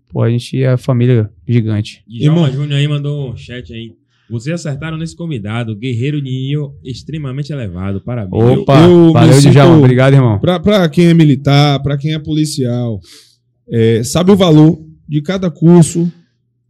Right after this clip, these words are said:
Speaker 3: desse que você fez e que agregou no seu currículo como policial rodoviário federal.
Speaker 1: E é, e quando você aplica ele, Corrêa, na, na, na, na, na prática, que você vê aqui, você vê que, porra, meu irmão, essa
Speaker 3: É
Speaker 1: porra
Speaker 3: satisfatório
Speaker 1: funciona.
Speaker 3: pra caralho.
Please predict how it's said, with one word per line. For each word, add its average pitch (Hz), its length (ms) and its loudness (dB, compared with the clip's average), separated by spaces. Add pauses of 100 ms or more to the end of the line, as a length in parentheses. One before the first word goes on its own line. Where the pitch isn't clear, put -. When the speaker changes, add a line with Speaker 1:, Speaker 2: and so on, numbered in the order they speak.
(180)
Speaker 3:
desse 139 480 2
que 143 140 -8
você 143 400 0
fez 147 720 -2
e 165 60 -20
que 147 100 -10
agregou 151 400 -4
no 156 60 -2
seu 165 200 -2
currículo 143 460 0
como 151 180 -6
policial 147 420 -4
rodoviário 135 420 -2
federal. 123 500 -6
Speaker 1:
E 127 140 0
é, 151 60 2
e 151 180 -4
quando 196 300 0
você 180 280 0
aplica 185 540 2
ele, 190 140 -2
Corrêa, 135 300 -8
na, 139 240 -2
na, 139 220 0
na, 131 280 -2
na, 139 300 -2
na 131 140 -2
prática, 156 480 0
que - 100 -18
você 151 120 -2
vê 143 80 0
aqui, 147 200 -4
você 151 180 -4
vê 143 100 -2
que, 143 80 -2
porra, 143 240 4
meu 120 80 -4
irmão, 110 140 -6
essa 117 140 -8
Speaker 3:
É 117 40 -10
Speaker 1:
porra 147 160 0
Speaker 3:
satisfatório 151 440 0
Speaker 1:
funciona. 135 180 2
Speaker 3:
pra 131 120 -8
caralho. 101 360 -10